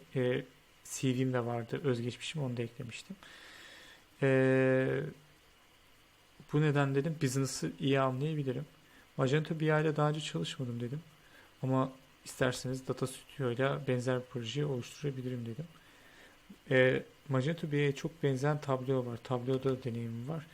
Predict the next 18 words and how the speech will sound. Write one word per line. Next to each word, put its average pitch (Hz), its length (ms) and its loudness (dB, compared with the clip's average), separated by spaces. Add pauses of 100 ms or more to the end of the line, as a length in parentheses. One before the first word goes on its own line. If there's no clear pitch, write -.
(260)
Ve - 40 -2
onunla 131 280 2
alakalı 131 380 0
ekran 139 320 -2
görüntülerini 131 440 -4
de 170 80 0
ekledim 139 400 -2
buraya. 120 280 -6 (680)
E, 123 280 2 (420)
bunların 151 220 2
hepsini 160 300 -2
ekledikten 156 520 0
sonra 147 360 -2
direkt 139 220 0
şey - 180 0
oldu. 127 300 0 (540)
"Konuşabilir 143 560 2
miyiz?" 123 420 -2